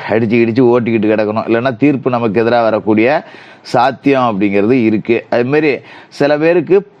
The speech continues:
பூர்வீக அந்த பரம்பரை வியாதிகள் அப்படிங்கிறது வரக்கூடிய வாய்ப்பு இருக்கு. அப்பாவுக்கு சுகர் இருந்தது, எனக்கு வந்துருச்சு, அம்மாவுக்கு பி பி இருந்தது, எனக்கு வந்துருச்சு, குறிப்பா சைனஸ் பிரச்சனை இருந்தது, எங்க குடும்பத்துல அலர்ஜி இருந்தது, அது எனக்கு வந்துருச்சு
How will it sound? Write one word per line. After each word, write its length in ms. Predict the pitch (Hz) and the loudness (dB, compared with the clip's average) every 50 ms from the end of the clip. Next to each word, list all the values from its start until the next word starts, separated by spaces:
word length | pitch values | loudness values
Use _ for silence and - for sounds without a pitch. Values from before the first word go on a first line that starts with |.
| - - | -2 2
பூர்வீக 760 | 170 190 214 220 208 190 190 185 175 160 135 175 175 196 196 | 2 4 4 4 4 4 4 4 4 2 0 0 0 0 0
அந்த 480 | - - 113 120 120 123 120 117 113 104 - | -2 -4 -4 0 0 2 2 2 0 0 -2
பரம்பரை 640 | 131 135 175 180 180 175 175 165 156 151 123 - | -2 -2 -2 -2 -2 -2 -2 0 0 -2 -4 -2
வியாதிகள் 680 | - 104 120 127 135 156 175 185 175 170 147 147 135 117 | -2 0 2 2 2 2 2 0 0 0 0 0 0 -2
அப்படிங்கிறது 500 | - - 104 107 113 110 113 107 117 117 | -2 -4 -2 -2 0 0 0 2 2 2
வரக்கூடிய 460 | 113 113 117 110 90 117 113 110 104 | 2 0 0 -2 -2 0 0 2 2
வாய்ப்பு 320 | 101 101 107 107 87 95 101 | 2 0 0 -2 -4 -4 -4
இருக்கு. 240 | 101 95 107 104 - | -4 -2 -4 -4 -4
அப்பாவுக்கு 580 | - 92 - - 123 120 113 113 107 - - | -6 -6 -2 -2 0 0 0 -2 -6 -6 -4
சுகர் 220 | 107 110 113 110 113 | -2 0 2 2 0
இருந்தது, 480 | 107 95 104 107 107 104 113 117 107 - - - - - - - | 0 -2 -4 -4 -2 0 0 0 0 -2 -6 -14 -20 -20 -18 -10
எனக்கு 380 | - 101 110 90 92 117 113 | -8 -6 -6 -4 -2 -2 -2
வந்துருச்சு, 460 | 107 104 113 107 107 90 95 110 107 104 | -2 -2 -2 -2 -2 -2 0 0 0 0
அம்மாவுக்கு 500 | 95 92 107 120 127 123 117 107 107 98 | -2 -2 -2 -2 0 0 0 -2 -4 -4
பி 220 | 87 98 120 120 | -2 -2 -2 -2
பி 140 | 95 95 117 | 0 -2 -2
இருந்தது, 320 | 110 101 107 101 104 107 | -2 -2 -2 -2 0 0
எனக்கு 300 | 110 107 107 95 92 110 107 | 0 0 -2 -2 -2 -2 -2
வந்துருச்சு, 320 | 104 110 107 95 107 107 104 | -2 -2 -2 -2 -2 -2 0
குறிப்பா 280 | 107 110 101 117 123 110 - | 0 -2 0 -2 -4 -4 -2
சைனஸ் 420 | - 120 131 156 160 160 151 135 - - | -2 -2 0 0 0 -2 -4 -4 -6 -6
பிரச்சனை 420 | - 120 117 110 - 123 110 113 110 | -4 -4 -4 -4 -2 -2 -2 0 -2
இருந்தது, 360 | 101 101 107 110 110 110 107 | -2 -2 -2 0 0 0 0
எங்க 120 | 101 98 85 104 | 0 -2 -4 -2
குடும்பத்துல 440 | 110 117 117 110 90 110 110 110 104 104 | -2 0 0 -2 0 0 0 0 0 0
அலர்ஜி 300 | 113 127 139 135 123 107 | 0 0 0 -2 -2 -4
இருந்தது, 580 | 120 110 95 92 92 101 104 113 117 110 - - - - - - - - | -4 -4 -4 -4 -2 -2 0 0 0 0 -2 -6 -16 -20 -20 -20 -14 -8
அது 120 | - 95 98 | -4 -2 -2
எனக்கு 320 | 107 113 117 98 104 117 | 0 -2 -2 -2 -2 -2
வந்துருச்சு 460 | 113 110 117 110 101 87 113 120 113 | 0 0 -2 -2 -2 0 0 0 0